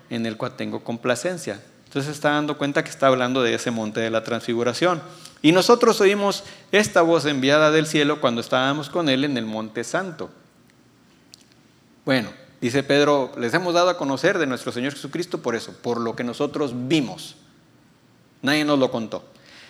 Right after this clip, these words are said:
Dice en el diecinueve, "Tenemos también la palabra profética más segura". ¿Cuál es la palabra profética? Si alguien me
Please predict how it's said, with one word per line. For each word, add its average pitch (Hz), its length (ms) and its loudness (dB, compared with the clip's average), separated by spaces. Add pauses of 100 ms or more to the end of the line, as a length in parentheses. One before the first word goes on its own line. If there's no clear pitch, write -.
(840)
Dice 165 260 6
en 165 140 2
el 147 120 4
diecinueve, 135 600 4 (580)
"Tenemos 135 400 4
también 147 320 4
la 151 160 4
palabra 113 480 2
profética 135 800 0 (800)
más 151 440 -2 (500)
segura". 107 500 -6 (580)
¿Cuál 185 140 2
es 208 80 0
la 196 140 0
palabra 151 340 4
profética? 117 640 -6 (920)
Si - 180 -8
alguien 123 280 -2
me 104 480 -8